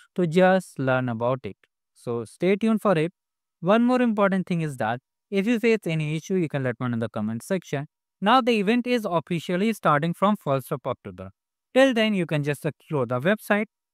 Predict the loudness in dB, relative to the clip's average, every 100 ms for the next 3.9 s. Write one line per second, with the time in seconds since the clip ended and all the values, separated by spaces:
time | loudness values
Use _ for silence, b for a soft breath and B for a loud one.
0 | _ _ -8 -4 0 0 -2 -2 0 2
1 | 2 2 0 -2 -2 -4 _ _ _ _
2 | _ _ _ _ -12 -2 -2 0 0 0
3 | 2 2 2 0 2 2 2 -2